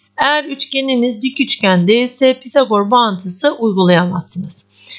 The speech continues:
Dik üçgenlerde hipotenüs uzunluğunu Pisagor bağıntısından yararlanarak bulunuz demiş.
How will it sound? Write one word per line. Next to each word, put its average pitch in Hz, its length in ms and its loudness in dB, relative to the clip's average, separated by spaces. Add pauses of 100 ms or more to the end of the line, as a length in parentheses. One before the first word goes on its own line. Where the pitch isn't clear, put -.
(160)
Dik 302 160 -2
üçgenlerde 262 720 0
hipotenüs 294 580 -2
uzunluğunu 240 520 4
Pisagor 262 500 2
bağıntısından 285 480 0
yararlanarak 240 840 2 (220)
bulunuz 196 440 0
demiş. 196 420 -2